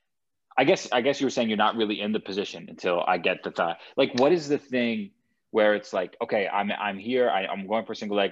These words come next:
Let me isolate the fight so I know exactly what I'm looking for and exactly what parts of the position I need to improve to finish it." Does that question make sense?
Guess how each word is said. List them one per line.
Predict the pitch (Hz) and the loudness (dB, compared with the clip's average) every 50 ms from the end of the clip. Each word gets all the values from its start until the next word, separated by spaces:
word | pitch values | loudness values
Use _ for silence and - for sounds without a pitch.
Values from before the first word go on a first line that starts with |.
| - - | -4 -6
Let | 104 98 98 | -4 -2 0
me | 104 107 104 _ - | -2 -2 -4 _ 0
isolate | 117 113 120 117 - - 110 107 104 101 98 - - | 2 2 2 0 -2 -2 0 2 2 0 0 -2 -6
the | 101 92 | -8 -6
fight | - - 107 87 80 - | 0 0 0 0 0 -4
so | - 101 | -4 -4
I | 98 | -4
know | 98 95 92 | -4 -4 -8
exactly | 92 85 - - 98 98 - - 107 | -10 -8 0 2 2 2 2 0 0
what | 98 98 92 | 2 2 2
I'm | 92 87 87 | 2 0 0
looking | 92 90 - 101 92 - | -4 -4 -4 -6 -10 -6
for | - 98 95 90 | 0 0 2 2
and | 85 87 | 0 -2
exactly | 85 - - 92 92 90 - 95 90 82 | -6 -2 0 0 0 0 -4 -10 -10 -4
what | 87 95 95 - _ - | -2 -2 -2 -2 _ 0
parts | - 101 98 92 - | 2 2 2 2 -2
of | 101 92 | -8 -10
the | 95 85 _ | -10 -14 _
position | - 92 95 92 - - 90 | -10 -6 -6 -6 -6 -4 -6
I | 87 | -6
need | 90 95 95 - | -4 -6 -8 -6
to | 95 90 | -6 -8
improve | 85 - - 131 127 113 104 95 87 - - | -6 0 2 4 6 6 6 4 2 -2 -10
to | 95 82 | -10 -6
finish | - 92 85 - - | -6 -6 -6 -8 -16
it." | - _ _ _ _ _ _ _ _ _ _ _ _ _ _ _ _ _ _ _ _ _ _ _ _ _ _ _ - | -18 _ _ _ _ _ _ _ _ _ _ _ _ _ _ _ _ _ _ _ _ _ _ _ _ _ _ _ -10
Does | - 90 | -2 0
that | 98 98 - | 0 0 2
question | - 95 95 196 | 0 -2 -2 -2
make | 98 90 - | -4 -4 -2
sense? | - 98 101 98 - | -2 -4 -4 -4 -8